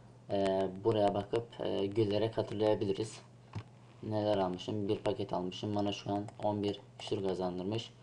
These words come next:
On dolar yaklaşmış, kendisini çıkaracak.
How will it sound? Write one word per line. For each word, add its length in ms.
On 220
dolar 300
yaklaşmış, 600
kendisini 400
çıkaracak. 480